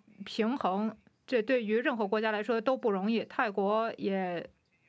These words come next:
将会继续各项努力来寻求这样的平衡。谢谢。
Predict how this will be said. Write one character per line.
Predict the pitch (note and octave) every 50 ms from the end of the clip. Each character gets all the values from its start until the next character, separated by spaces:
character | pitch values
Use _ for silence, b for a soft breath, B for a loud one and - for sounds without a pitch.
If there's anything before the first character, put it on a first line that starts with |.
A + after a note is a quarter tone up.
| b b b b
将 | - C4+ B3 B3+
会 | B3 - A#3+ A3 G#3 G3 F#3+
继 | G3+ - - C#4+ A#3
续 | - - A#3
各 | A3 A#3 A3
项 | G#3+ A#3 A3 G#3 G3
努 | F#3+ F#3+ G#3+
力 | B3 A#3 F#3
来 | - F#3 G3 G3 G#3 G#3+ G#3+ -
寻 | - - A#3+ A#3+ D#4+
求 | D4+ - G3+ G3+
这 | G#3 A#3
样 | G#3+ G3
的 | F3+
平 | G3 G#3+ G3+ A3
衡。 | - F#3 -
谢 | - - -
谢。 | G3+ - -